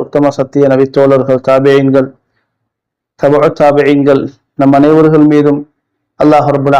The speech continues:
ஆலமீனுடைய ரஹ்மத்தும் மஃபிரத்தும் நமது மௌத் வரைக்கும் பொழிந்து கொண்டே இருக்கட்டுமாக. கண்ணியம் நிறைந்த அல்லாஹ்வின் நல்லடியார்களே, நேயர்களே,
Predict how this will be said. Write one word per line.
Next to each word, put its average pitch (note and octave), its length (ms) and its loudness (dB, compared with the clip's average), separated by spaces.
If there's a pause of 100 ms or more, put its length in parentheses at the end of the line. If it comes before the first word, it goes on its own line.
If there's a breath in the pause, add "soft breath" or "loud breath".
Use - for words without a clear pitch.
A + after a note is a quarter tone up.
ஆலமீனுடைய C#3 540 0
ரஹ்மத்தும் C#3 440 -4
மஃபிரத்தும் C3+ 480 -4
நமது C3 260 -2
மௌத் C3+ 280 -2
வரைக்கும் C3 320 -2
பொழிந்து C3+ 340 0
கொண்டே B2+ 260 2
இருக்கட்டுமாக. A#2 500 -2 (1600)
கண்ணியம் D#3 380 2
நிறைந்த D3+ 340 2
அல்லாஹ்வின் C3+ 480 0
நல்லடியார்களே, C3 580 -2 (160)
நேயர்களே, B2 480 0